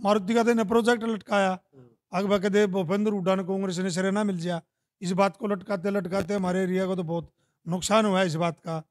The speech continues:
Speaker 1: और ये फैसला तो चौधरी भूपेंद्र हुड्डा जी के टाइम का फैसला है, और आईएमटी भी चौधरी भूपेंद्र हुड्डा जी बना गए थे।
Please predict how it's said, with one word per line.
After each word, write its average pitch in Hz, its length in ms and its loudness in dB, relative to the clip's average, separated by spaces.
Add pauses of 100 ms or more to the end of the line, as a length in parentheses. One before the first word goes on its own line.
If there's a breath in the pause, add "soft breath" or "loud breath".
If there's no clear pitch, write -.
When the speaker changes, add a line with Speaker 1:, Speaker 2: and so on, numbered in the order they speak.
(340)
Speaker 1:
और 165 80 -4
ये 190 160 2
फैसला 170 360 -2
तो 202 120 -2
चौधरी 185 300 -4
भूपेंद्र 165 400 -6
हुड्डा 156 220 -6
जी 147 120 -8
के 151 80 -6
टाइम 151 300 -10
का 151 100 -8
फैसला 143 420 -10
है, 202 60 -6 (380)
और 170 420 -8 (120)
आईएमटी 170 500 -2
भी 190 80 -6
चौधरी 175 280 -6
भूपेंद्र 151 380 -6
हुड्डा 135 160 -10
जी 127 140 -14
बना 127 200 -12
गए 139 180 -16
थे। 175 80 -8